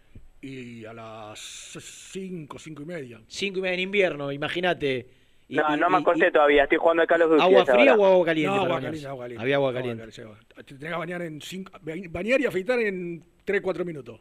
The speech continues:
Speaker 2: ¿Y después de ahí qué, rutina física?
Speaker 1: Eh, no, física hacíamos al mediodía antes de comer.
Speaker 2: ¿Y a la
Speaker 3: ¿Y
Speaker 2: mañana
Speaker 3: alguna
Speaker 2: temprano
Speaker 3: paliza?
Speaker 2: hacían?
Speaker 1: Eh, o sea, el entrenamiento, orden cerrado.
Speaker 2: Una pérdida de tiempo, un año, ¿no?
Speaker 1: No, yo te digo la verdad que a mí, a mí me gustó.
Speaker 2: Mirá.
Speaker 1: Yo disfruté de hacerla.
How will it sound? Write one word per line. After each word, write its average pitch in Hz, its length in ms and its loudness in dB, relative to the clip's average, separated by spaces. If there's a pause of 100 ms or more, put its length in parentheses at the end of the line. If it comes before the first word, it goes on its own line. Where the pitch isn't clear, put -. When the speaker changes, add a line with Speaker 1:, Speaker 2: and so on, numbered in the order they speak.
Speaker 2:
¿Y 127 100 -8
después 139 260 -2
de 175 80 4
ahí 196 120 2
qué, 175 140 -2
rutina 143 340 -6
física? 156 440 -8 (320)
Speaker 1:
Eh, 151 240 -12
no, 170 140 -10
física 196 360 -6
hacíamos 180 420 -4
al 156 100 -6
mediodía 160 340 0
antes 147 160 -10
de 143 60 -8
comer. 135 280 -12 (220)
Speaker 2:
¿Y 127 120 -6
a 143 100 -2
la 147 40 -4
Speaker 3:
¿Y 147 60 -6
Speaker 2:
mañana 143 160 4
Speaker 3:
alguna 170 220 6
Speaker 2:
temprano 165 220 2 (100)
Speaker 3:
paliza? 190 160 6
Speaker 2:
hacían? 202 140 0
Speaker 1:
Eh, 190 380 2
o 180 160 -4
sea, 185 260 -6
el 170 140 -8
entrenamiento, 190 720 0
orden 180 340 0
cerrado. 196 440 -4
Speaker 2:
Una 180 160 2
pérdida 170 340 2
de - 80 -2
tiempo, 151 280 -8
un 143 100 -12
año, 151 300 -12
¿no? 151 280 -12 (300)
Speaker 1:
No, 302 300 0
yo 349 160 -2
te 349 100 -4
digo 240 120 4
la 220 80 6
verdad 247 220 2
que 196 520 6
a 185 120 -2
mí, 240 240 -2
a 208 40 0
mí 240 120 -4
me 240 80 0
gustó. 143 340 0 (160)
Speaker 2:
Mirá. 208 420 0
Speaker 1:
Yo 214 140 -2
disfruté 160 320 -6
de 123 60 -8
hacerla. 110 300 -18